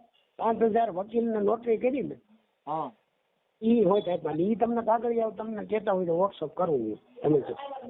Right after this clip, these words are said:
Speaker 2: ઓકે,
Speaker 1: અને
Speaker 2: હવે
Speaker 1: બતાવી
Speaker 2: તમે છે ને તમારો ફોટો
Speaker 1: હા.
Speaker 2: મોકલો.
Speaker 1: મારો ફોટો મોકલો.
Speaker 2: હા, અને તમારા છોકરી જે, અ, લઈ આવ્યા હતા એનો ફોટો છે?
Speaker 1: એના ફુલાર કરેલા છે મંદિરમાં.
Speaker 2: હા, ફુ-, ફુલાર કર્યા હોય એના ફોટા મોકલો.
Speaker 1: હા, એ મોકલું ને.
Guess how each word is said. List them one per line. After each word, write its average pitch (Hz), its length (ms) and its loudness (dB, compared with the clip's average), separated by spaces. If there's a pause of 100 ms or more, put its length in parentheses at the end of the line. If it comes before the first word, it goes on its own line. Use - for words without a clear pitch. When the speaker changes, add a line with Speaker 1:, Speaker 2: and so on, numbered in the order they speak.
(180)
Speaker 2:
ઓકે, 175 160 -2
Speaker 1:
અને 170 80 6
Speaker 2:
હવે 202 140 6
Speaker 1:
બતાવી 240 200 2
Speaker 2:
તમે 220 120 -2
છે 208 140 0
ને 220 260 0 (340)
તમારો 214 300 6
ફોટો 233 260 4
Speaker 1:
હા. 220 60 4
Speaker 2:
મોકલો. 160 400 2 (840)
Speaker 1:
મારો 190 200 2
ફોટો 202 240 0
મોકલો. 226 340 -4 (300)
Speaker 2:
હા, 170 240 6
અને 190 140 2
તમારા 190 380 4
છોકરી 185 400 0
જે, 185 160 0 (360)
અ, 139 340 -4
લઈ 151 180 -2
આવ્યા 214 180 6
હતા 202 160 2
એનો 175 180 -4
ફોટો 180 280 0
છે? 214 260 -2 (880)
Speaker 1:
એના 185 220 0
ફુલાર 226 380 2
કરેલા 233 420 2
છે 226 240 -2
મંદિરમાં. 160 560 -6
Speaker 2:
હા, 165 320 6
ફુ-, 170 320 -6 (100)
ફુલાર 202 280 4
કર્યા 202 220 2
હોય 208 100 4
એના 208 140 2
ફોટા 190 260 2
મોકલો. 127 320 -2 (800)
Speaker 1:
હા, 165 80 -2
એ 226 220 6
મોકલું 247 400 -2
ને. 131 100 -12